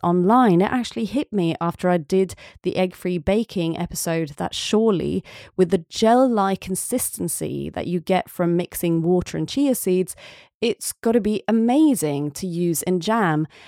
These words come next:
And yes, absolutely, this is a thing that people do when they make jam,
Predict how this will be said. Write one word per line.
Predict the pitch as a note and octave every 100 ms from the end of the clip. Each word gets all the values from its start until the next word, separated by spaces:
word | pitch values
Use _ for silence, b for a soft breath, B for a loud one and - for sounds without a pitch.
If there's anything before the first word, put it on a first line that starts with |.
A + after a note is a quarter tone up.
| B B3+
And | C#4 C#4 -
yes, | A3+ A#3 - - - _
absolutely, | G#3+ - A3+ B3 - E3 D#3+
this | D#3+ G#3+ A#3 -
is | A3+ A3
a |
thing | - G3+
that | F#3+ -
people | F#3 F3
do | D#3+ E3 D#3+
when | - E3
they | E3
make | E3 D#3+ -
jam, | D#3 D3+ D3+